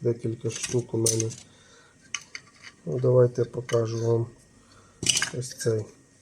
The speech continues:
О, тут закручується, ну, вклеюється або закручується ручка.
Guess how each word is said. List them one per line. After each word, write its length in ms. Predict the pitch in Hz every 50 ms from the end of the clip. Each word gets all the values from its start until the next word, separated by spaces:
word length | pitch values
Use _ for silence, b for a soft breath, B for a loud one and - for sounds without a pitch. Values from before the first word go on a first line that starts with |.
| - - - - - - B B B B B B B B B
О, 180 | _ 143 127 123
тут 220 | 127 - 170 170
закручується, 720 | 147 147 147 147 180 185 214 226 220 - 202 196 185 - 180
ну, 120 | 180 202 196
вклеюється 920 | 165 - - - 175 170 151 139 135 131 127 127 127 - - 131 127 123 -
або 240 | 131 127 127 135 135
закручується 920 | 127 135 127 131 147 147 139 131 131 - 127 123 120 120 - - 127 123 127 - - - b b b b b b b b b b b b b b b b b b b b - - - - - - - - - - - -
ручка. 540 | - 160 208 254 254 - - - 196 190 185